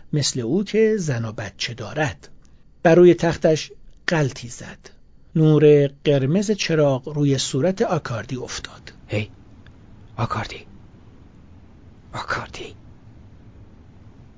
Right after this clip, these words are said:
Speaker 2: بیداری؟
Speaker 1: آکاردی شانهٔ چپش را که رو به سقف بود بالا انداخت و گفت:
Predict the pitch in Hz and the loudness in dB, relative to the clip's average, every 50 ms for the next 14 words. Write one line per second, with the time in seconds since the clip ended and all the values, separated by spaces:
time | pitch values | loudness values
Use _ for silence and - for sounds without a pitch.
0 | - - - - - - - - - - 135 127 - - 117 113 127 - - - | -20 -20 -20 -20 -20 -18 -14 -14 -6 -4 -4 -2 -2 -4 -8 -8 -10 -14 -16 -20
1 | - - - - - - - - - - - - 170 - - 175 165 165 190 202 | -20 -20 -20 -20 -20 -20 -20 -20 -20 -20 -10 -8 -8 0 2 2 2 4 0 -2
2 | 202 190 - - - - - - - - - - - - 156 139 139 147 170 175 | -2 -2 -8 -16 -20 -20 -20 -20 -20 -20 -12 -6 -2 0 0 0 0 0 0 -2
3 | 170 165 - - 165 - - 165 147 - 170 151 147 - - 156 156 151 151 143 | -2 -2 -4 -6 -6 -4 -4 -6 -4 -2 -2 -4 -4 -2 -2 0 2 2 2 2
4 | 143 147 190 185 160 151 147 147 147 139 143 139 120 - - - - 110 107 98 | 0 -6 -10 -12 -8 -6 -2 -2 -2 -4 -4 -8 -6 -6 -6 -6 -6 -8 -10 -10
5 | - - - - - - 156 160 170 170 - - - - - - - - 135 123 | -12 -14 -16 -12 -6 -2 0 2 0 0 -2 -14 -20 -20 -20 -16 -8 -2 -2 -2
6 | 110 101 107 143 175 196 202 190 185 175 175 160 151 - - - - 147 143 139 | -2 -2 -2 -2 -2 0 0 0 0 0 -2 -2 -4 -8 -12 -8 -6 -6 -6 -6
7 | - - - 139 127 131 131 131 - - - - - | -10 -10 -8 -4 -4 -4 -4 -4 -8 -14 -16 -18 -18